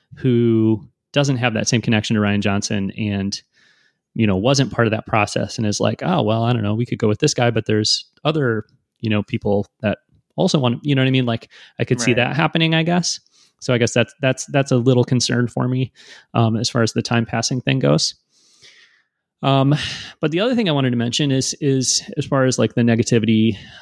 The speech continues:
Speaker 1: um, associated with Rian Johnson and, and The Last Jedi and all that, uh, some of our friends who don't like The Last Jedi very much,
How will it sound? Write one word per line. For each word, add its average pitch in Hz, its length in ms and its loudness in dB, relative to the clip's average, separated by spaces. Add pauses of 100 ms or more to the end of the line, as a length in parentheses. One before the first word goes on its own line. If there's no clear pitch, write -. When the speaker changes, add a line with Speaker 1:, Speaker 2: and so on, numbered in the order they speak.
Speaker 1:
um, 98 640 0 (100)
associated 113 420 2
with 104 120 0
Rian 113 200 0
Johnson 151 360 0
and, 123 300 -2
and 117 120 -2
The 113 60 0
Last 110 200 0
Jedi 120 160 2
and 117 80 2
all 117 100 2
that, 113 260 0
uh, 113 240 2 (840)
some 214 200 2
of 180 120 2
our 123 120 2
friends 120 360 -2
who 113 320 0 (180)
don't 120 260 2 (260)
like 113 340 -2 (160)
The 113 80 2
Last 107 260 0
Jedi 127 260 2
very 160 160 0
much, 180 400 -2